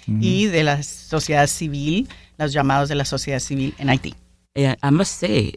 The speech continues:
Speaker 3: that both, uh, Republicans and Democrats have written to the Biden administration.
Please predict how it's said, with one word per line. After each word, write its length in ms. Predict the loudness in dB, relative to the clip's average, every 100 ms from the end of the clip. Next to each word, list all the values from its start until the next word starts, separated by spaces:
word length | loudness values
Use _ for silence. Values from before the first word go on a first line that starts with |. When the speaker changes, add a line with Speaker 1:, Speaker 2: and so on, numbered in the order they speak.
| -2
Speaker 3:
that 260 | 2 2 0 0
both, 300 | 2 2 0 -2
uh, 80 | 2
Republicans 680 | 2 2 0 2 2 2 0
and 180 | 2 2
Democrats 540 | 4 2 -2 -10 -10 0
have 180 | 2
written 320 | 2 2 0 0
to 160 | -2
the 60 | 0
Biden 280 | 2 2 2
administration. 680 | 0 0 -2 -4 -6 -6